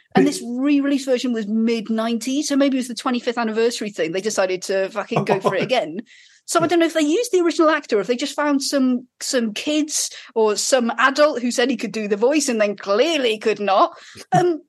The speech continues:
Speaker 1: a-, and these scenes just come in at random throughout the film, and you've got no idea when they're going to p-, crop up, right? The one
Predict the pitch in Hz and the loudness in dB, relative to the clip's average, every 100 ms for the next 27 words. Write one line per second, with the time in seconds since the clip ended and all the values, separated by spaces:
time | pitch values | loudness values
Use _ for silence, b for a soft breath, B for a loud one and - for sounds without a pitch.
0 | _ _ 349 - 349 381 427 - 427 415 | _ _ -6 0 2 4 2 0 2 0
1 | - - - 320 370 311 - 254 269 277 | -2 -6 0 0 2 2 2 0 0 2
2 | 359 311 262 240 247 220 220 302 220 226 | 2 2 0 0 0 0 0 0 0 0
3 | 269 277 330 349 339 302 269 247 233 247 | 2 4 4 4 4 2 2 0 2 2
4 | 233 233 - - 240 214 202 - - - | 2 -2 -6 -4 0 0 -2 -10 -12 -6
5 | - 220 233 185 - 127 208 - _ _ | -2 2 2 2 -2 -4 -4 -4 _ _
6 | _ _ _ _ _ 226 262 240 311 440 | _ _ _ _ _ -4 -2 0 -2 -2